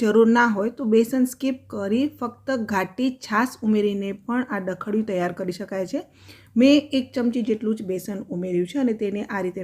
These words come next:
મિક્સ કર્યું છે અને આ ઘટ્ટ છાશને મેં અત્યારે આની અંદર એડ કરી લીધી છે. આ બધું આપણે આ રીતે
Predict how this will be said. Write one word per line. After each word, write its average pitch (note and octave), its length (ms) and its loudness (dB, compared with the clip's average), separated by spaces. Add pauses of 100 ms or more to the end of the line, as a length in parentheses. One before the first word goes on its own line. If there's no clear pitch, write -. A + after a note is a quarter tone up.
(100)
મિક્સ G#3 300 -8
કર્યું F#3+ 280 -2
છે D4 80 -4 (560)
અને A3 140 6 (260)
આ A3+ 80 4 (240)
ઘટ્ટ A#3 480 -2
છાશને A#3 480 2
મેં A3 200 4
અત્યારે G3 380 0 (460)
આની G3+ 280 -4
અંદર A3+ 220 0 (200)
એડ F3+ 160 -4
કરી F3 220 0
લીધી F3 260 0
છે. A3 140 -12
આ F3+ 120 -6
બધું G#3 320 2
આપણે A#3+ 320 2
આ G3+ 160 -2
રીતે F#3+ 180 -2